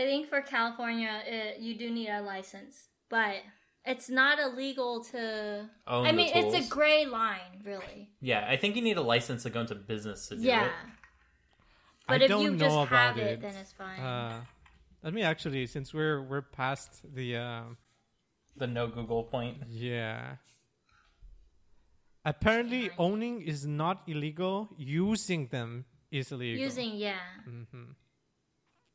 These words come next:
Speaker 1: But, I mean, the cops can say anything they want, though.
Speaker 3: But it says, it says here that owning a lockpick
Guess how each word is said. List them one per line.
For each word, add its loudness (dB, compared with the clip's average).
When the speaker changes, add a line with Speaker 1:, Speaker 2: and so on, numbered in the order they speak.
Speaker 1:
But, 2
I 4
mean, 2
the -2
cops 0
can -6
say -2
anything -4
they -4
want, -8
though. -20
Speaker 3:
But 6
it 0
says, 2
it -6
says -2
here 2
that 4
owning 2
a 2
lockpick 0